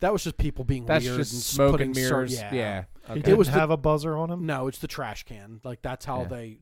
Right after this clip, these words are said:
Speaker 1: that, which is wild, but yeah, I
Speaker 2: Yeah.
Speaker 1: mean, that's
Speaker 3: But
Speaker 1: how
Speaker 3: then
Speaker 1: they
Speaker 3: what did
Speaker 1: did.
Speaker 3: he say? What was he mouthing when they didn't want him to rip his shirt off and he went right into the, the hallway?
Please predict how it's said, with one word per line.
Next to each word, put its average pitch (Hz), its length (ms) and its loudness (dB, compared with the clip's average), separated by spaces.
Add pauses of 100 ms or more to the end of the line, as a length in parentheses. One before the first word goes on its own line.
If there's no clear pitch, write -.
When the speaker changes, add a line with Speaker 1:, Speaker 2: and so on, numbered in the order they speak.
Speaker 1:
that, 156 240 0
which 165 200 -2
is 156 120 -6
wild, 131 640 -4
but 123 140 -6
yeah, 135 260 -4
I 104 40 -4
Speaker 2:
Yeah. 101 60 -6
Speaker 1:
mean, 117 180 -10 (360)
that's 151 200 0
Speaker 3:
But 170 60 6
Speaker 1:
how - 20 -
Speaker 3:
then 170 80 6
Speaker 1:
they 156 40 2
Speaker 3:
what 185 100 8
did 202 100 6
Speaker 1:
did. 185 60 2
Speaker 3:
he 175 60 2
say? 131 480 0 (920)
What 170 140 4
was 180 120 4
he 175 100 0
mouthing 156 540 0
when 135 120 -4
they 135 100 -4
didn't 135 180 -4
want 135 160 -4
him 127 120 -8
to 123 60 -8
rip 127 200 -6
his 113 100 -8
shirt 143 220 -2
off 123 160 -2
and 120 80 -12
he 117 60 -10
went 117 140 -10
right 127 220 -6
into 117 160 -14
the, 113 220 -12 (540)
the - 100 -12
hallway? 127 400 -4